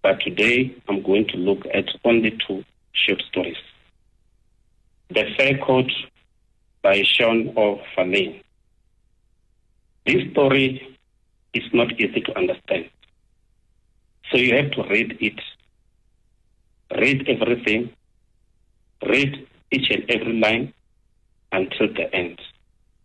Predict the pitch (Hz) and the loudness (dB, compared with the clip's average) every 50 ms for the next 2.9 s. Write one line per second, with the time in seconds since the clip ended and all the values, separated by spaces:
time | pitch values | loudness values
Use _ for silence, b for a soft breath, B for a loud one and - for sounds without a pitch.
0 | _ _ _ _ _ _ - - 117 139 139 139 - 98 98 98 101 107 110 113 | _ _ _ _ _ _ 0 0 2 2 2 0 0 -2 -2 0 2 2 4 4
1 | 113 110 - - - - 117 110 107 95 92 95 98 101 101 90 - - - - | 2 0 -2 -6 -2 2 2 2 4 2 0 2 2 2 2 2 0 -6 -14 -16
2 | - _ _ _ _ _ _ _ _ _ 196 95 - - 170 165 - | -16 _ _ _ _ _ _ _ _ _ 0 2 2 0 -2 -6 -16